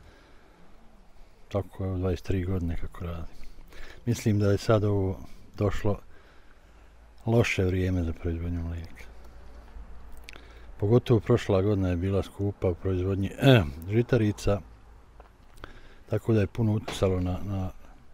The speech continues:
tu ulaznu cijenu proizvodnje mlijeka. Cijena mlijeka nije nešto pogodno porasla. Što mi za veći problem imamo još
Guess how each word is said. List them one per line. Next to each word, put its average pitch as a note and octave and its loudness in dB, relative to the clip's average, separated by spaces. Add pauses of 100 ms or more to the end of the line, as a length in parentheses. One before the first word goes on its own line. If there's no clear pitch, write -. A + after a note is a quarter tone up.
(880)
tu A2 4
ulaznu F#2+ 6
cijenu G2+ 4
proizvodnje F#2+ 0
mlijeka. F#2+ 0 (560)
Cijena A2 4
mlijeka G2+ 2
nije G2+ 4
nešto F#2+ 0
pogodno F#2 -2
porasla. F#2+ 0 (1120)
Što A2 2
mi A2 6 (180)
za G2+ 2 (920)
veći G#2+ 4
problem A#2 6
imamo A2+ 6
još A2 2